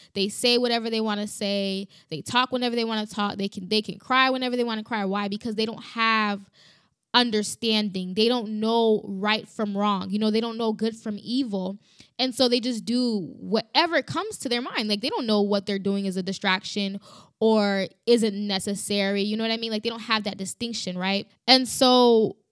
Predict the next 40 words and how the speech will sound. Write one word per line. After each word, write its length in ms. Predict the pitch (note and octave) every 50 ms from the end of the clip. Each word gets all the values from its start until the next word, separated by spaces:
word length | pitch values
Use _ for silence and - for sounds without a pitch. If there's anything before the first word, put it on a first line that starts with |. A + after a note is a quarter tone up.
| _ _ _
there 200 | - G#3+ A3+ A#3
are 100 | A#3 A#3
places 580 | A3 A#3+ - C4+ C4 F4+ F4 - - B3 A#3+ G#3+
where 140 | G#3+ G#3+ G#3+
they 160 | G#3 G#3 G#3+
say, 160 | G#3+ - G#3
you 120 | G3+ A3 A3
know, 120 | G#3+ G#3
"No 220 | G#3 G3+ G3 F#3+
kids." 420 | A3 - - F#4+ C4 F#3 F3 F#3+ -
You 80 | G#3+
know, 140 | G3+ G3+ G3+
there 160 | G3+ G3+ G3+
are 60 | G#3 G#3
certain 240 | - A3+ G#3+ G#3
events 400 | G3+ G3+ F#3+ F#3+ A3+ B3+ C4+ -
that 220 | - A3+ A3 A3 -
you 60 | A3+
go 220 | G#3+ G#3+ G#3 G3+
to 160 | G3+ - A#3+ G#3
that 280 | G3 G3 F#3+ F#3+ -
they 200 | - G#3 G3 G#3
say 200 | G#3 - G#3 G3+
no 200 | G3+ G3 F#3+ F#3
kids 240 | G3 - - G#3+ G#3+
are 160 | - F#3+ F#3+
allowed. 580 | F#3 F#3 F#3+ G3+ G#3+ A3 A3+ A#3 A#3+ A#3+ A#3+ - - - - - - - -
Um, 260 | - G#3 G#3 G3+ G3+
maybe 180 | G#3 G#3 G#3 G#3+
you 100 | G#3+ G#3
go 140 | F#3+ G3+ G3
get 180 | F#3+ F#3+ -
your 80 | - F#3
nails 240 | G#3 A#3+ C4 C#4 B3
done, 120 | B3 A#3
your 100 | G3+ G3
hair 220 | A3 B3+ C4+ C4+
done, 240 | C4 B3 C4+ C4+ C4
and 320 | - - G#3 G3+ G3+ G3+ F#3+
they, 480 | G3+ G#3 G#3 G#3 G#3+ G#3 G#3 G3+ G#3+